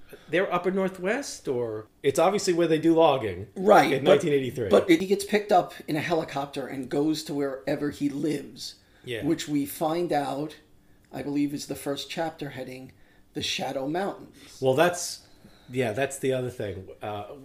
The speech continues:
Speaker 1: well, well, actually, let's just do plot, and then
Speaker 2: Okay.
Speaker 1: that's part of the approach, the
Speaker 2: So,
Speaker 1: sh-, the
Speaker 2: so
Speaker 1: chapters.
Speaker 2: we, we meet him,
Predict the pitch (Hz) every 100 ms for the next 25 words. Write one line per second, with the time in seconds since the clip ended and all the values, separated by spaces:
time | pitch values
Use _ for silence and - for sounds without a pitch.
0 | - _ _ - 143 151 185 185 185 180
1 | 170 180 185 202 208 - 147 135 123 -
2 | 127 131 143 143 127 147 143 - 156 131
3 | 110 - 120 95 - - 220 - - 190
4 | 147 143 - 90 - - 190 196 160 170
5 | 202 262 214 214 196 208